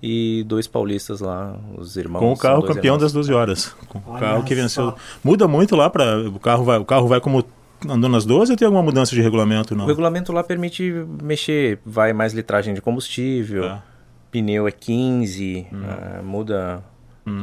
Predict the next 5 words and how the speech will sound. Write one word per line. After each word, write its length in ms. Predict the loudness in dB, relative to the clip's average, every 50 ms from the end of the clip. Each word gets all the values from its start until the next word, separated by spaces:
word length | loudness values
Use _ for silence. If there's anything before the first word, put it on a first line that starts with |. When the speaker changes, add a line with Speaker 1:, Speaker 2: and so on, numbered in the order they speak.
| -8 -8 -8
Speaker 1:
o 60 | -8
diâmetro 380 | -6 -6 -4 -4 -6 -8 -8 -8
do 160 | -8 -8 -6
pneu. 500 | -6 -6 -6 -4 -2 -2 -2 -4 -6 -8 _ _ _ _ _ _ _ _ _ _ _ _ -6
E 840 | -4 -2 -2 -2 -2 -2 -2 -2 -2 -2 -2 -4 -4 -4 -4 -6 -8